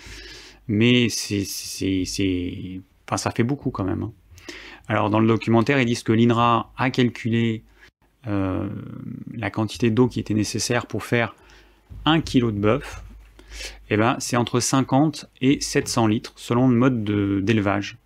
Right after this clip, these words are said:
Donc un élevage, euh, extensif, c'est-à-dire un petit éleveur qui a trente ou quarante vaches, qui va faire brouter dans,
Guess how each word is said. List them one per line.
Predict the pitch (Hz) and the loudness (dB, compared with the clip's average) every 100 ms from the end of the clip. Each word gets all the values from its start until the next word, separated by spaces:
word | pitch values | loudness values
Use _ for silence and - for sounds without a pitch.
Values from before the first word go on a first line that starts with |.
| _ - - - - - 113 | _ -20 -20 -20 -20 -14 -2
Donc | 110 110 104 - - | 2 2 0 -8 -4
un | 123 131 | 2 4
élevage, | 135 123 135 139 117 110 | 4 4 2 0 0 0
euh, | 107 107 104 101 98 95 95 98 101 _ | 2 2 2 2 0 -2 -4 -8 -10 _
extensif, | 135 - - 123 - - 117 - - | -4 -2 0 0 0 -4 -6 -8 -16
c'est-à-dire | - 104 95 | -10 -4 -2
un | 95 | 0
petit | 131 131 131 | 0 0 0
éleveur | 123 98 101 113 | 0 0 0 -2
qui | - - | -8 -14
a | - | -8
trente | - 123 - | -2 -2 -2
ou | |
quarante | 110 113 110 | -2 0 2
vaches, | 101 117 - - - - - - - _ | 2 0 -2 -10 -14 -20 -20 -20 -20 _
qui | - 123 | 2 4
va | 127 | 4
faire | 123 135 113 | 2 0 0
brouter | 107 127 113 135 131 131 127 - - | 0 0 2 4 6 4 2 -2 -8
dans, | 104 113 127 123 120 113 107 104 | -2 2 4 4 4 2 0 -2